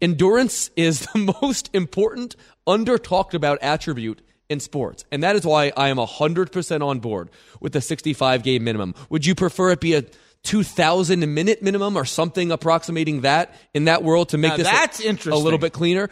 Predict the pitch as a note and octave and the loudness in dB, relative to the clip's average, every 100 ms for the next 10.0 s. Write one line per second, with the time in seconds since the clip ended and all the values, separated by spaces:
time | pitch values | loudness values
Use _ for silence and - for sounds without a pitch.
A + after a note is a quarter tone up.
0 | - G3+ G3 G3+ G#3 B2+ - - _ D3 | -4 -2 -2 -2 0 0 -2 -14 _ -2
1 | F#3 G3+ G3 G3+ F3+ D#3+ E3 F3+ B2 B2 | 0 0 0 -2 -2 0 0 0 0 -2
2 | A2+ C#3 - D3 C3+ C3+ A2 - A2 C#3 | -4 -8 -6 -4 -4 -4 -6 -10 -8 -8
3 | E3+ E3 C#3+ D3 C#3 C3+ A#2+ F#2+ - _ | -6 -6 -4 -6 -8 -8 -12 -18 -20 _
4 | - - - D#3 D#3 - G3+ B2+ G#3+ - | -20 -14 -4 -2 0 0 0 2 2 2
5 | - G3+ F#3+ G3+ F3+ F#3 D3 D#3 F#3 B3 | 0 0 2 0 2 0 0 0 0 -2
6 | - - - D#3+ D#3 - F#3 F#3 F3+ F3 | -10 -8 0 2 2 0 2 2 2 0
7 | - D#3 E3 C#3+ - F3+ F#3 F3 E3 E3 | 2 2 2 0 0 2 2 2 2 0
8 | C3+ D#3 D#3 D3+ D3+ - D3+ D3+ C#3 - | -2 0 0 -2 -4 0 0 0 -4 -6
9 | - E3+ F#3+ F3 - D3 - B2+ D3 | 0 2 2 2 0 -4 -2 0 0